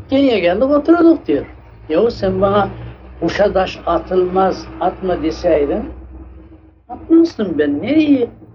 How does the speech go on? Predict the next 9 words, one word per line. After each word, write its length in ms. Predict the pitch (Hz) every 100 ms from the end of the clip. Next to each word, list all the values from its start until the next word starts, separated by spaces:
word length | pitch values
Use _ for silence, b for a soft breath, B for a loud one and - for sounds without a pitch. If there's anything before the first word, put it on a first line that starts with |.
| -
sen 300 | - 190 165
beni 220 | 160 156
götürdün 560 | 139 139 143 135 139 131
de 180 | 131 117
kendi 320 | 151 151 156 160
paranı 440 | 131 131 131 131
verdin 440 | 127 123 117 120
de 160 | 113 110
beni 260 | 117 110